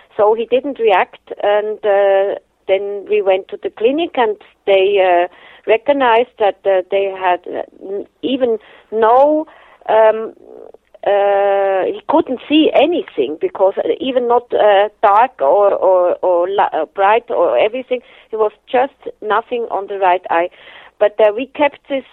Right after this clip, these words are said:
uh, secret until the end of his career, because we always thought maybe when the judges knows, uh, what happens with his eye, maybe, uh, we have, uh,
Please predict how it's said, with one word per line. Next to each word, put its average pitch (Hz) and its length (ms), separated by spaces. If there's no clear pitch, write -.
uh, 233 220
secret 262 380
until 214 400
the 220 180
end 220 200
of 220 140
his 226 160
career, 220 480
because 220 400
we 214 100
always 208 280
thought 220 280
maybe 214 300
when 196 220
the 175 160
judges 202 420
knows, 233 520
uh, 202 440
what 202 240
happens 240 440
with 214 180
his 202 200
eye, 190 320
maybe, 208 640
uh, 180 560
we 214 200
have, 196 180
uh, 180 400